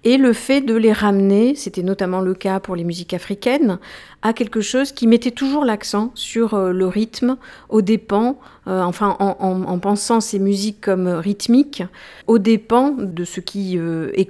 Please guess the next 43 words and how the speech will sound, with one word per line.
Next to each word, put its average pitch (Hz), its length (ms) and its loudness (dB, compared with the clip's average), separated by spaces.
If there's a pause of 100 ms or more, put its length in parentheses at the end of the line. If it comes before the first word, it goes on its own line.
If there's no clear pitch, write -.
(140)
est 202 120 2
pensé 196 380 0
comme 214 180 4
une 208 140 6
antithèse 196 540 2
de, 180 220 -2
de 175 120 -2
l'harmonie. 175 560 0 (540)
Euh, 165 680 -2
alors, 180 340 2
le, 202 560 6 (320)
l'accent 233 340 2
qui 269 120 2
est - 20 6
mis 247 140 6
sur 233 160 0
le 220 100 0
rythme 254 420 0
l'est 226 200 4
mis 233 220 6
aussi 226 500 0
parce 202 260 -6
que, 262 300 -4 (520)
euh, 196 160 4
malgré, 233 840 4
euh, 175 500 -2
le 185 180 2
primitivisme 226 800 2
hérité 208 460 0
par 202 220 -8
ces, 170 320 -8
par 175 180 -12
ces 170 220 -10
auteurs 269 340 0
qui 180 160 -6
vont, 165 340 -4
euh, 160 320 -8
finalement 165 480 -4
le, 160 220 -4
le 165 140 -2
critiquer, 208 580 -6
mais, 170 300 -4
euh, 165 220 -8